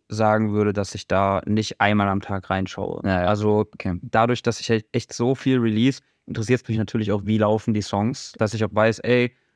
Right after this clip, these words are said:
Speaker 1: Hold On läuft gerade mega gut, vielleicht mache ich nochmal einen Song in die Richtung, gerade weil er mir eh gut gefällt. So.
Speaker 2: Mhm.
Speaker 1: Weil du musst ja auch schon ein bisschen gucken, dass deine Sachen gehört werden. Ne? Ah, du hast,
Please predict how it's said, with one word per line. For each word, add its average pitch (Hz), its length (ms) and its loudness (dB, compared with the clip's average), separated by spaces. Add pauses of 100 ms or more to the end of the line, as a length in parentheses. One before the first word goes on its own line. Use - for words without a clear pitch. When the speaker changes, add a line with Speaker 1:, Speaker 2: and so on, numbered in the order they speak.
(160)
Speaker 1:
Hold 120 200 2
On 113 120 2
läuft 113 240 2
gerade 107 240 2
mega 107 260 2
gut, 151 260 -2
vielleicht 120 360 -2
mache 113 160 -2
ich - 120 -14
nochmal 110 200 -2
einen 104 80 -2
Song 104 200 0
in 107 40 2
die 104 80 0
Richtung, 101 540 -2
gerade 104 300 2
weil 104 100 4
er 101 60 2
mir 101 120 2
eh 101 100 0
gut 98 160 -4
gefällt. 95 440 -6
So. 101 160 -4
Speaker 2:
Mhm. 107 300 0 (260)
Speaker 1:
Weil 101 260 2
du 95 80 -4
musst 113 240 0
ja 110 80 4
auch 107 80 2
schon 113 220 0
ein 107 80 2
bisschen 107 260 -2
gucken, 107 260 -4
dass 98 140 -2
deine 101 220 -2
Sachen 101 180 -4
gehört 104 300 0
werden. 120 400 0 (280)
Ne? 131 180 -2 (160)
Ah, 113 200 2
du 139 100 4
hast, 120 200 0